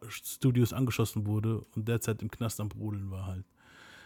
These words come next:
Er saß seine Gefängnisstrafe in Rikers Island ab, in New York, wegen Vergewaltigung.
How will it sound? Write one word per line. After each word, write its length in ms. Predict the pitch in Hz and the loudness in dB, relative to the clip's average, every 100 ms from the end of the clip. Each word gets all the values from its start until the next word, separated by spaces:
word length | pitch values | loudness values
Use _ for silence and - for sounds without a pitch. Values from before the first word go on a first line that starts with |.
| - _ | -20 _
Er 120 | 104 | 0
saß 180 | 123 120 | 2 4
seine 180 | 123 117 | 4 4
Gefängnisstrafe 720 | 113 135 131 - 123 123 120 | 4 4 4 2 4 4 4
in 80 | 110 | 2
Rikers 380 | 117 110 107 85 | 2 2 0 2
Island 300 | 135 139 147 | 2 2 0
ab, 240 | 151 - | -2 -2
in 60 | 110 | -2
New 80 | |
York, 340 | 107 120 143 113 | 2 2 0 0
wegen 160 | 110 | -2
Vergewaltigung. 800 | 107 110 107 127 135 139 156 165 | 0 -2 2 2 2 0 2 2